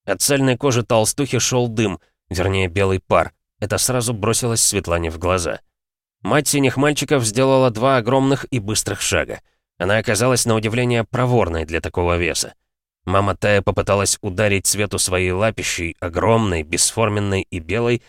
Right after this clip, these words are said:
как большой шматок дрожжевого теста. Но Света была ей не по зубам. Девочка легко уклонилась.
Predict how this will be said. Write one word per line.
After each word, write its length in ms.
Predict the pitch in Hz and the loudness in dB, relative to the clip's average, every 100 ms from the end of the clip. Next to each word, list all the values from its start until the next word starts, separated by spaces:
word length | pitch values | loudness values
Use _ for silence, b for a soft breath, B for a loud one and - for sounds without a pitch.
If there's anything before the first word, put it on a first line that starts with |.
| b - | b -6
как 160 | 110 | -2
большой 320 | 98 113 156 | 0 0 0
шматок 460 | 139 120 107 143 123 | 0 0 0 0 -2
дрожжевого 580 | 95 98 85 98 107 107 | 0 0 0 0 0 -2
теста. 460 | - 92 - - - _ _ _ _ - | -2 -2 -2 -6 -16 _ _ _ _ -4
Но 120 | 107 | 0
Света 280 | 117 170 160 | 2 2 0
была 280 | 123 131 147 | 0 2 2
ей 220 | 113 117 | 0 0
не 120 | 107 | 0
по 140 | 98 | -2
зубам. 440 | 90 104 98 95 73 _ _ _ | -2 0 2 0 -2 _ _ _
Девочка 420 | 85 143 147 - 113 | -2 0 0 0 0
легко 380 | 98 - 107 | -2 -2 -2
уклонилась. 640 | 90 92 98 92 65 50 | 0 0 2 0 -4 -8